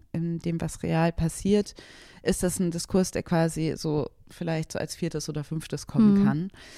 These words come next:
Speaker 1: Aber das, was als allererstes irgendwie wichtig ist, ist einfach diese Geschehnisse zu verarbeiten
Speaker 2: Ja.
Speaker 1: und zu sehen, was das für ein Shift in, gesellschaftlicher Shift
Speaker 2: Ja.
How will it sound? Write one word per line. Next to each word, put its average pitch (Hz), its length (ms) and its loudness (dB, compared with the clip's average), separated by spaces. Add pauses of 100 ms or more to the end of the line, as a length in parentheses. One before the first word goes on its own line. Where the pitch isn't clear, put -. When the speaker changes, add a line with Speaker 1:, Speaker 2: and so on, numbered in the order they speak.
(160)
Speaker 1:
Aber 151 180 0
das, 160 180 -2
was - 200 -6
als - 240 -6
allererstes 160 680 -4
irgendwie 156 400 -6
wichtig - 500 -10 (140)
ist, - 340 -6
ist - 440 -10 (100)
einfach 151 640 -8 (320)
diese 160 180 -6
Geschehnisse 180 540 -2
zu - 100 -14
verarbeiten 143 640 -6
Speaker 2:
Ja. 208 120 4
Speaker 1:
und 151 60 2
zu 156 120 -6
sehen, 147 240 -4
was 147 120 -8
das - 200 -10
für - 240 -8
ein 143 180 -6 (340)
Shift - 540 -4 (140)
in, 151 640 -8 (360)
gesellschaftlicher 156 580 -2
Shift - 340 -14
Speaker 2:
Ja. - 200 4